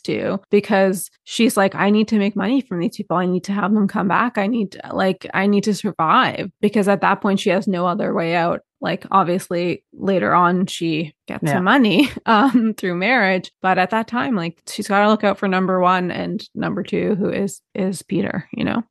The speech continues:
Speaker 2: Yeah, I, I really love the way their relationship continues that way. And there was never a rift between them, because that, that really just would have been unfortunate for this story. But that brings us to George and Phil.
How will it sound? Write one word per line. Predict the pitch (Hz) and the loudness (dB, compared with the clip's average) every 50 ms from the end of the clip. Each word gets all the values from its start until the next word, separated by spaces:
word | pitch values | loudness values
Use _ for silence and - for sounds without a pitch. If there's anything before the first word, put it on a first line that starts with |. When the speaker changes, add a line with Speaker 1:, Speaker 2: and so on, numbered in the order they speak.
| _ _ - | _ _ -2
Speaker 2:
Yeah, | 175 156 143 139 143 147 - | 2 4 4 6 4 4 4
I, | - 156 151 151 - | 4 2 2 2 2
I | - 156 156 156 147 147 147 147 _ _ _ _ _ - | 2 4 4 4 4 2 0 -4 _ _ _ _ _ -2
really | 175 170 160 156 156 | 2 4 4 4 4
love | 143 147 139 139 131 139 _ - | 4 2 0 -2 -4 -6 _ -8
the | 139 131 | -6 -4
way | 135 131 131 131 131 127 127 127 127 123 127 127 123 - _ _ - | -2 -2 0 0 0 0 -2 -2 -2 -2 -4 -4 -6 -8 _ _ -2
their | - 127 127 127 127 | 0 2 2 2 2
relationship | 131 127 127 123 - - 147 139 - - 139 127 - - | 2 2 0 0 -2 -6 -8 -6 -2 -2 -2 -2 0 0
continues | 156 143 123 - - - 139 131 127 123 123 123 123 - - - - - - - _ - | 0 0 0 0 0 0 2 2 2 0 -2 -4 -6 -8 -8 -10 -10 -10 -10 -12 _ -4
that | 170 151 139 117 - - | 0 2 2 2 2 0
way. | - - - 90 - - - _ - | -2 -2 -2 -2 -4 -6 -8 _ -2
And | 156 147 139 | 0 2 2
there | 135 131 | 2 2
was | 131 139 147 - | 0 -2 -2 -2
never | 135 101 - 104 | -2 0 0 -2
a | 101 92 | -2 -2
rift | - 92 95 90 - - - - - 202 208 | -4 -4 -4 -4 -4 -6 -10 -12 -8 -6 -2
between | - 156 156 - - 156 135 131 - | -2 -2 -2 -2 -4 -4 -4 -2 -4
them, | 131 110 113 123 - _ _ - | -4 -4 -4 -4 -8 _ _ -2
because | - 135 - 139 123 | -2 2 2 2 2
that, | - 127 123 120 117 127 151 _ _ | 4 2 2 2 -2 -8 -14 _ _
that | - 135 - - | -2 -2 -2 0
really | - 58 - 107 | -4 -6 -6 -6
just | - - - - - | -6 -8 -8 -8 -6
would | - - - | -8 -6 -6
have | - - 151 _ _ - | -6 -8 -10 _ _ 0
been | 165 143 135 135 - | 2 2 2 2 0
unfortunate | 151 139 - - - - 139 - - 160 143 - - _ | 0 -2 -2 -2 -4 -4 -4 -2 -4 -4 -6 -6 -8 _
for | - - | -10 -8
this | - - - | -8 -8 -8
story. | - - 160 - 143 170 180 - _ _ - | -4 -2 -2 0 0 -2 -4 -4 _ _ 0
But | - 156 143 135 135 135 - _ - | 2 4 6 4 4 2 -4 _ 0
that | 156 143 143 143 143 139 139 - _ | 2 2 4 4 2 0 -2 -6 _
brings | - 151 143 139 131 | -2 -2 -2 -2 -4
us | 143 135 - - | -6 -8 -10 -8
to | - 151 139 131 131 131 127 131 - _ _ - 165 | -6 -4 -2 -2 -2 -2 -4 -6 -8 _ _ -14 -10
George | 156 - 165 151 147 147 147 - | -2 2 4 6 6 4 4 2
and | 135 131 120 | -2 -4 -4
Phil. | - 139 135 127 127 127 135 156 156 | -2 0 0 0 0 0 -4 -6 -10